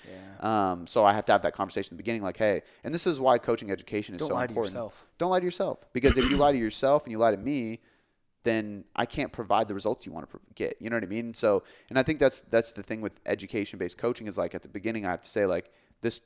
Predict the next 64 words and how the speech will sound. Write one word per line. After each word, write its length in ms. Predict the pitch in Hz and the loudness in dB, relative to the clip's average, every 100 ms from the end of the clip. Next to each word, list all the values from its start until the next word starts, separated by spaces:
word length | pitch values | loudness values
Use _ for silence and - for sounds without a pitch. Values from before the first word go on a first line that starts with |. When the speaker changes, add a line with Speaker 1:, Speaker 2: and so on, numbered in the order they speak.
| - | -8
Speaker 2:
this 160 | 117 | -8
functions 640 | - _ - 113 - 104 98 | -8 _ -2 -2 -4 -8 -4
on 240 | 92 90 | -4 -4
honesty, 480 | 90 98 - 143 143 | -4 -4 -4 -4 -4
and, 240 | 104 101 - _ _ _ | -6 -10 -18 _ _ _
but 180 | 113 - | 0 2
this 160 | 120 - | -2 -6
is 160 | - | -6
why." 200 | 85 85 - - - _ _ _ | 0 0 0 -8 -16 _ _ _
Because 220 | 110 113 | -6 -4
if 100 | 110 | -2
you're 100 | 101 | 0
honest 240 | 147 151 - | 2 2 0
with 140 | 110 | -4
me, 180 | 110 104 | -4 -2
I 120 | 104 | -2
can 120 | 117 | -4
see 180 | - 113 | -10 -10
these 180 | 104 98 | -10 -2
data 200 | 113 110 | 0 0
points, 320 | - 95 92 | -2 -8 -8
and 80 | 90 | -8
if 60 | |
I 20 | 85 | -6
see 140 | - | -6
these 160 | 147 110 | -6 -2
data 220 | 101 98 | -2 -2
points, 400 | - 98 101 - _ _ _ | -4 -6 -8 -14 _ _ _
we 100 | 117 | -8
can 140 | 120 | -6
progress 580 | 107 113 95 98 95 - | -8 -8 0 2 2 -2
week 160 | 110 104 | -6 -4
after 180 | 92 92 | -4 -6
week 200 | 98 - | -8 -8
after 160 | - | -8
week. 260 | 95 104 - | -6 -6 -4
But 100 | 101 | -6
if 120 | - | -6
you 100 | 101 | -4
lie 260 | 101 143 156 | 2 4 4
to 80 | |
me, 300 | 110 95 98 - _ - | 2 -4 -6 -10 _ -14
we 80 | 113 | -6
can 100 | 120 | -2
only 160 | 117 | -2
progress 400 | 107 110 110 107 | -4 2 4 4
for 320 | - 101 85 - - | 0 -4 -4 -8 -16
a 60 | |
few 240 | - 147 139 | -12 -4 -2
weeks, 260 | 110 107 | 0 -2
and 120 | - 107 | -4 -4
then 100 | 107 | -2
we're 80 | 104 | -4
gonna 140 | 98 | -4
hit 100 | 110 | -6
a 40 | |
hard 280 | - 117 107 | 0 4 4
plateau, 460 | - 80 - 113 87 | 2 -4 0 2 2
and 100 | 92 | 2
I'm 140 | 127 | 2
not 160 | 135 - | 2 0
gonna 120 | 107 | -2
know 140 | 95 | -4
why 460 | 90 127 131 95 92 | 2 4 4 2 -2